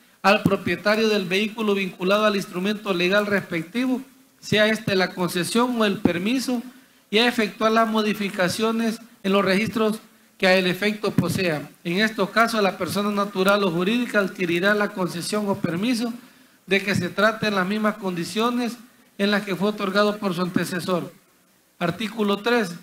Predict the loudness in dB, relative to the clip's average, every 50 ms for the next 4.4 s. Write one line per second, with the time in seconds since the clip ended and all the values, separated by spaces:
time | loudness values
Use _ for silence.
0 | -20 _ _ _ _ _ _ _ _ -2 -2 -2 0 -2 -2 -2 -2 -2 0 0
1 | 0 -2 0 0 0 2 0 0 0 -2 -2 -2 -2 -2 -4 -2 -2 0 0 0
2 | 2 2 2 2 0 0 -2 -4 -2 0 0 2 2 2 0 0 0 -2 -2 -4
3 | -6 -6 -4 -6 -6 -6 -6 -6 -4 -2 -2 -2 -2 0 0 0 0 0 -2 -2
4 | -2 0 2 2 2 2 0 -2